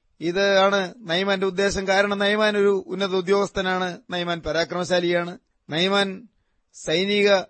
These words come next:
മേധാവിയാണ്. നയമാന്റെ ഹൃദയത്തിൽ അഹങ്കാരമുണ്ട്. പക്ഷെ എലീശാ പ്രവാചകൻ നയമാന്റെ അടുത്തേക്ക് ചെന്നില്ല. എലീശാ പ്രവാചകൻ എന്താണ് ചെയ്തത്?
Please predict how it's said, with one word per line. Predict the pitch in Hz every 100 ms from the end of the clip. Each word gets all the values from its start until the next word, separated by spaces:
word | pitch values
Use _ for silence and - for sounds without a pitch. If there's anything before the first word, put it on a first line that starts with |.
| _ -
മേധാവിയാണ്. | 131 151 165 185 190 196 196 190 190 - _ _ _ _ _ _ _ _ -
നയമാന്റെ | 165 208 233 240 233
ഹൃദയത്തിൽ | 214 226 240 233 233 - _ _ _ -
അഹങ്കാരമുണ്ട്. | 151 185 214 233 240 233 226 240 220 - _ _ _ _ 202
പക്ഷെ | 214 220
എലീശാ | 214 233 226
പ്രവാചകൻ | 226 226 226 220 220 190 _ _
നയമാന്റെ | 165 202 226 214
അടുത്തേക്ക് | 202 202
ചെന്നില്ല. | 190 180 202 196 196 - _ _ _ _ _ _ _ _ 147
എലീശാ | 180 208
പ്രവാചകൻ | 214 214 214
എന്താണ് | 214 214
ചെയ്തത്? | 202 214 214 214